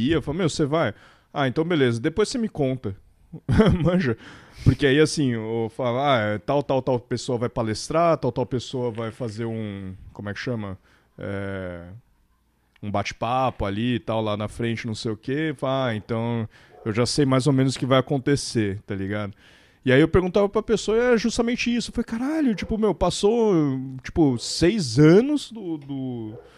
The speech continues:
da, né, da, da, meu, de quando era estagiário, praticamente, né, seis anos, não tô exagerando, mas uns quatro anos, assim, mas continuava a mesma coisa, tá ligado?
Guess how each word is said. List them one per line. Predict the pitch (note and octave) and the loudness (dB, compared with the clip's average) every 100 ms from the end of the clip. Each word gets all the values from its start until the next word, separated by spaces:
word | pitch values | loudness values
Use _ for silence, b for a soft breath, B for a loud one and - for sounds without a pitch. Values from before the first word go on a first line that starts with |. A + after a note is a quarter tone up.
| B B B | B B B
da, | C3 B2 A2+ | -4 -2 -2
né, | A#2+ D3+ | 0 2
da, | C#3 B2+ B2 | 4 2 2
da, | B2 A#2+ G2 | 2 0 -4
meu, | B2+ B2+ C3+ | -2 2 2
de | G#2+ | 0
quando | - C3 | -2 -2
era | C#3 D3+ | -2 -4
estagiário, | - D#3 C3+ D3 A2 C3+ F#3+ B3 | -4 -4 -2 0 0 0 -2 -4
praticamente, | - D#3 - D3 E3+ B2+ | -6 -6 -4 -4 -4 0
né, | A#2+ | 0
seis | - C3+ A#2+ | 0 -2 -2
anos, | D3+ E3+ | -4 -6
não | |
tô | D#3 E3 | -10 -8
exagerando, | E3 D3+ D3 A2+ | -4 2 2 4
mas | G#2+ | 2
uns | A#2 | 0
quatro | - B2+ - B2 | -2 -8 -2 0
anos, | A#2+ D3 | 0 -2
assim, | C3+ - F3 B B B | -4 -4 -10 B B B
mas | B2 | -8
continuava | - C#3 C3+ D#3 F3+ | -4 -4 -2 -2 2
a | |
mesma | C3+ D3+ A3 | 2 2 0
coisa, | - B2+ D3+ A#2 F2+ - | 0 4 4 2 -2 -6
tá | G#2 | -8
ligado? | F#2+ G#2 G2+ | -6 -6 -8